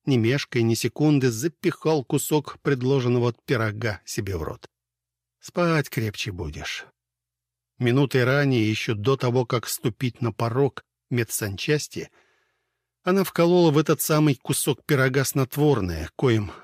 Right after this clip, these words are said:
разжилась ещё два месяца назад. Первые дни после массового психоза она могла спать только на лекарствах,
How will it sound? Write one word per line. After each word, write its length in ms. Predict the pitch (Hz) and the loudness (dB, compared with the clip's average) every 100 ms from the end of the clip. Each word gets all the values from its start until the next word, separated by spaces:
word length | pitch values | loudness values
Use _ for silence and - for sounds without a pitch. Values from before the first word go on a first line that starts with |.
| - | -6
разжилась 640 | 139 123 110 117 117 117 120 | -2 -2 -2 -2 0 -2 -4
ещё 220 | - 123 | -4 -2
два 200 | 107 110 | 0 0
месяца 540 | 107 107 - - - | 0 -2 -6 -6 -4
назад. 580 | 104 104 104 95 76 67 - - _ _ _ | -4 -2 -4 -6 -10 -12 -18 -20 _ _ _
Первые 440 | 139 170 160 156 | 0 2 2 2
дни 200 | 127 143 | 4 2
после 320 | 151 139 - | 2 0 2
массового 600 | 135 135 131 - 135 123 123 | 2 2 0 0 2 2 2
психоза 580 | - 131 - 151 131 | -2 -4 0 0 2
она 180 | 117 127 | 2 4
могла 300 | 123 117 131 | 2 2 0
спать 380 | 123 - 131 - | -2 -2 -4 -2
только 380 | - 147 147 143 | 0 0 2 0
на 100 | 131 | 0
лекарствах, 760 | 127 - 143 - - 76 - | 0 0 -2 -2 -6 -8 -8